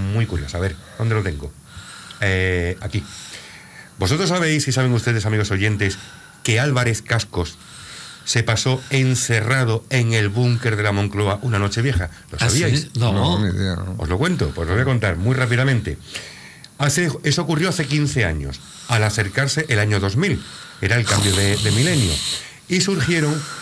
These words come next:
Speaker 1: exageradas teorías sobre las consecuencias informáticas del cambio del milenio. Evidentemente, la catástrofe prevista por sectas y conspirónicos tuvo lugar. Y la corrección del problema, el cambio de dígitos para que las máquinas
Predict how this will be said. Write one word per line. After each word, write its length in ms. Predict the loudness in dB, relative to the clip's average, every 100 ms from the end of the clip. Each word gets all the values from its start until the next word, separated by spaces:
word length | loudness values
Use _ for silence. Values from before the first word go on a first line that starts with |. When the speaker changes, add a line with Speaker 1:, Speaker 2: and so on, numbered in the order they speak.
| -12 -2
Speaker 1:
exageradas 760 | 0 2 0 2 2 2 0 2
teorías 440 | 2 4 2 2
sobre 180 | 2 0
las 120 | 0
consecuencias 580 | 0 -2 0 0 0 0
informáticas 720 | 0 2 2 2 0 -2 -2 -8 -16 -6
del 260 | -2 0 2
cambio 300 | 2 4 2
del 100 | 2
milenio. 440 | 2 2 2 0 -6 -16 -8 0
Evidentemente, 600 | 2 4 2 2 2 2
la 100 | 2
catástrofe 520 | 2 0 0 0 2
prevista 480 | 2 2 2 0 0
por 220 | -2 -2
sectas 580 | -4 -2 -2 -2 -2 -4 -8 -8 -4
y 120 | -2
conspirónicos 1000 | 0 0 0 2 4 4 2 0 -2 -6 -20 -10
tuvo 240 | 0 2 2
lugar. 300 | 2 0 -2 -8 -16 -16 -18 -14 -2
Y 420 | 2 4 4 2 2
la 160 | 0
corrección 340 | 2 0 2 0
del 120 | 2
problema, 340 | 2 2 2
el 140 | 0 -2
cambio 260 | 2 2
de 100 | 2
dígitos 400 | 2 0 0 -2
para 200 | 0 0
que 80 | 0
las 160 | 0 0
máquinas 380 | 2 2 0